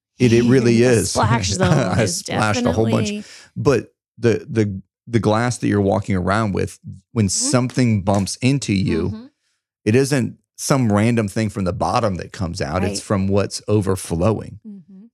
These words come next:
Speaker 1: in your life. What is at the top of your life? And
Speaker 2: Yep.
Speaker 1: so w-, we have to look at our lives and constantly be evaluating and going,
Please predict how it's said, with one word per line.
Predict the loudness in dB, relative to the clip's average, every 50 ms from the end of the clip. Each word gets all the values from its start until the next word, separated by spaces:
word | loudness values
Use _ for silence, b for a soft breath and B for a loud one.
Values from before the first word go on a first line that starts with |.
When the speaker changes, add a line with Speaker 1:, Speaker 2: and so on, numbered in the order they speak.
| _ 0
Speaker 1:
in | 2 2 4
your | 4 2 2
life. | 2 0 0 -2 -4 -6 -2
What | 0 0 2
is | 2 2 2
at | 0 0 -2
the | -4 -6
top | -8 -6 -2 -2 0 0 0 -2
of | -4 -2 -2
your | -2 -2 0 -2
life? | -2 -2 -2 -2 -2 -4 -6 -12 -20 -16 _
And | -6 -4 -4 -2
Speaker 2:
Yep. |
Speaker 1:
so | 0 2 2 2 2 2 -2 -8 _ _ _ _ _ _ _ _ _ _ _ _ _ _ _
w-, | -12 -12 -12 -12 -10
we | -6 -2 0 2 2 2
have | 2 2 0 -2 0 0
to | -2 0
look | 0 0 0 0 0 2 0
at | 0 0
our | 0 0 0
lives | 0 -2 -2 -2 -4 -4 -6
and | -6
constantly | -4 -2 -2 -2 -2 -2 -4 -4
be | -2 -2 -2
evaluating | -2 -2 -2 -2 0 0 0 0 -2 -2 -4 -4 -4 -6 -6 -8
and | -8 -6
going, | -6 -4 -4 -4 -6 -6 -8